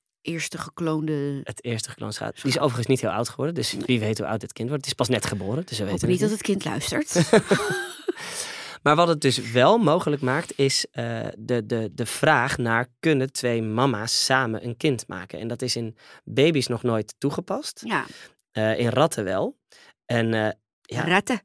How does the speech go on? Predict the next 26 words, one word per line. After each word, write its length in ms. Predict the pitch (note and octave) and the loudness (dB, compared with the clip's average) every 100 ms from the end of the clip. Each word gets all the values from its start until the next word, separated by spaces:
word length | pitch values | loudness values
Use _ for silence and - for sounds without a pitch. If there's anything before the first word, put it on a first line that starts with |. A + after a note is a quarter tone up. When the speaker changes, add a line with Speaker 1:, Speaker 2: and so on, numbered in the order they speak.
| - | -6
Speaker 2:
in 100 | G#2+ | -6
ratten. 200 | G#2 B2 | -4 0
Speaker 1:
In 60 | G#3 | 2
de 100 | F#3+ | 4
ratten. 360 | F#3+ A#3 B3+ - | 4 2 -2 -6
Speaker 2:
En 120 | - | -4
ik 60 | A#2 | 0
heb 140 | C3+ | 0
je 60 | B2+ | 0
al 60 | A2+ | -2
eens 80 | A2 | 0
eerder 180 | C3+ | 0
verteld, 360 | B2+ A#2 A2+ - | 0 -2 -6 -4
er 80 | A#2+ | -6
is 200 | B2+ C#3+ | -2 -2
al 120 | A#2+ | -2
een 120 | A#2+ | -2
populatie 580 | A2+ A#2 - A2+ A2+ A#2+ | 0 -2 0 -2 -2 -4
dieren 280 | A2 B2 A#2 | -2 -2 -2
op 100 | G2 | -6
de 80 | A2+ | -4
wereld 260 | A#2 A2 | -2 -2
waarbij 260 | A2+ A2 A2 | -4 -4 -2
de 80 | G#2+ | -2
man 240 | A2+ A2+ | -2 -4
helemaal 500 | A2 A2 G#2+ G2+ G2 | -4 -6 -4 -6 -8